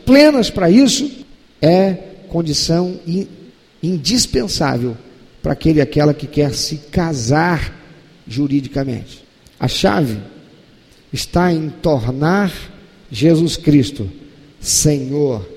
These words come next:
da sua vida. Se tiver alguém que ainda é Senhor na tua vida,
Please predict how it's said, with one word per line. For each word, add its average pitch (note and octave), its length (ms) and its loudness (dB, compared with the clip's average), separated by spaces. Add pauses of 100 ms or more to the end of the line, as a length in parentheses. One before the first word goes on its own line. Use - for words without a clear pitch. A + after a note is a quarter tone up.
(340)
da B2 160 0
sua B2+ 240 0
vida. A2 380 -4 (300)
Se - 160 -8
tiver E3+ 240 0
alguém E3 360 0
que D#3+ 140 -2
ainda D3+ 340 2
é D3+ 120 2
Senhor D3+ 360 -2
na D3+ 120 -2
tua C3+ 180 -4
vida, C#3+ 380 0